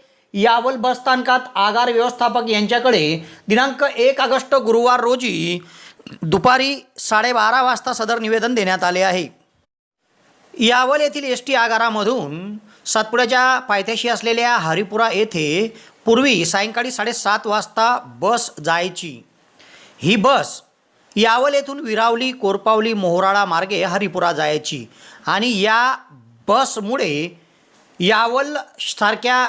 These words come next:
शहरी भागात विविध कामानिमित्त येणाऱ्या नागरिक, विद्यार्थी सह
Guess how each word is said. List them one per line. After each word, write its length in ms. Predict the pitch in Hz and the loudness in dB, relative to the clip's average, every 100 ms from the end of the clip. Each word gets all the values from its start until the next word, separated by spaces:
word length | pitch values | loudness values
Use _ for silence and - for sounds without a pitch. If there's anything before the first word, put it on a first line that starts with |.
| - | -4
शहरी 400 | - 190 190 233 | -4 -2 -2 -2
भागात 920 | 190 214 180 139 - _ _ _ - | 0 0 0 -2 -8 _ _ _ -4
विविध 280 | 185 240 269 285 277 | 0 4 4 2 2
कामानिमित्त 520 | 220 233 240 240 240 | 0 0 -4 -4 -2
येणाऱ्या 360 | 233 214 226 226 | 0 2 2 2
नागरिक, 500 | 196 185 220 233 - _ - | 0 0 -2 -4 -6 _ -8
विद्यार्थी 800 | 160 151 202 220 214 233 247 254 _ - | -6 -2 0 0 -2 -6 -6 -12 _ -10
सह 540 | - 277 262 240 127 | -2 2 4 2 -2